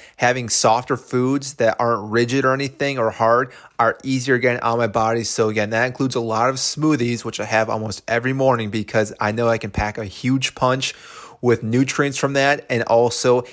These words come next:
it's pretty much broken down already. So it makes it a lot easier for my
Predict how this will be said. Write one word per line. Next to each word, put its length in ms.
it's 160
pretty 180
much 300
broken 360
down 220
already. 220
So 160
it 60
makes 200
it 40
a 40
lot 380
easier 340
for 320
my 380